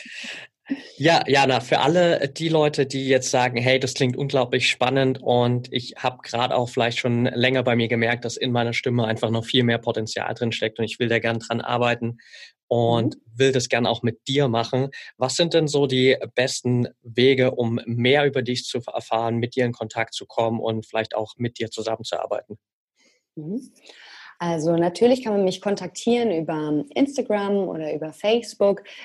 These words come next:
Speaker 2: Bei Instagram heiße ich Stimmgeberin und bei Facebook findet man mich unter Jana Katharina Schmidt. Da kann man mich gerne kontaktieren. Ansonsten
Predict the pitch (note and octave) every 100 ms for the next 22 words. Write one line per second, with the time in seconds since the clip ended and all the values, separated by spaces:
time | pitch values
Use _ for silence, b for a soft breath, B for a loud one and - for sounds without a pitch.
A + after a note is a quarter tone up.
0 | - D#3+ E3+ - D#3 D#3 D#3 D#3 D#3 D#3+
1 | - - C4 C#4 B3 A3+ A3 G#3+ A3 G#3+
2 | F3 F3 E3+ E3 D#3+ D#3+ D#3 D#3 - F3
3 | F3+ - D#3+ - E3 D3+ D#3 D#3 D3 D3+
4 | D3+ D3 C#3+ D3+ - C#3+ C#3+ C#3 - -
5 | - B B B B B B B3 - F3
6 | F3+ F#3 F3+ F3 - E3+ E3+ E3+ E3 D#3
7 | - A3 A#3 F#3 D#3+ E3 F3 - E3+ E3+
8 | F3 E3+ -